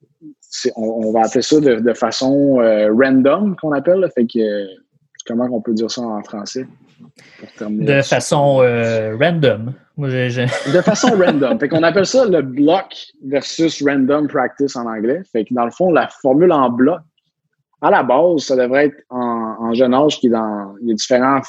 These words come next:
Speaker 1: il y a différentes phases d'apprentissage moteur, mais les premières phases, c'est sûr qu'il faut que tu maîtrises le mouvement à la base. Fait que c'est sûr que là, ça va prendre plusieurs répétitions d'un même mouvement, que, OK, il y a jamais deux mouvements pareils, mais il faut quand même que tu maîtrises ce mouvement-là.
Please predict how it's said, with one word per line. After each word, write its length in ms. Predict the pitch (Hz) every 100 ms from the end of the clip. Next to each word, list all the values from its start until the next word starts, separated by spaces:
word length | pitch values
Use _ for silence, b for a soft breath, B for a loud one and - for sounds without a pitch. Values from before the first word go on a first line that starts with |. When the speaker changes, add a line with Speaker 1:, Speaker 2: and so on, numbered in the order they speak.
| -
Speaker 1:
il 100 | 139
y 20 | 120
a 40 |
différentes 440 | 117 139 139 139 -
phases 220 | 143 135
d'apprentissage 560 | 117 - 113 - 123
moteur, 380 | 123 107 147 175
mais 140 | 131 95 _ b b b b b _ -
les 140 | 131
premières 320 | 127 151 170 147
phases, 220 | 196 -
c'est 80 | 143
sûr 160 | 190
qu'il 80 | 190
faut 100 | 147
que 60 | -
tu 100 | 135
maîtrises 380 | 127 - 160
le 80 | 143
mouvement 320 | 127 117 123
à 120 | 139 120
la 120 | 107
base. 120 | 107 -
Fait 80 | 120
que 60 | 117
c'est 60 |
sûr 120 | 151 220
que 80 |
là, 140 | 160 160
ça 100 | 147
va 120 | 127
prendre 220 | 135 147
plusieurs 240 | 135 139 143
répétitions 560 | 135 123 - 135 147
d'un 180 | 143 117
même 260 | 117 139 135
mouvement, 420 | 131 117 113 123 180 -
que, 140 | 113 104 -
OK, 100 | 110
il 100 | 135
y 60 | 127
a 40 |
jamais 240 | 113 120 131
deux 100 | 127
mouvements 300 | 120 117 127
pareils, 280 | 123 131 175
mais 100 | 120
il 100 | -
faut 80 | 131
quand 120 | 175
même 120 | 202
que 60 | 160
tu 160 | - 135
maîtrises 400 | 127 - 143 -
ce 80 | 123
mouvement-là. 460 | 120 113 107 95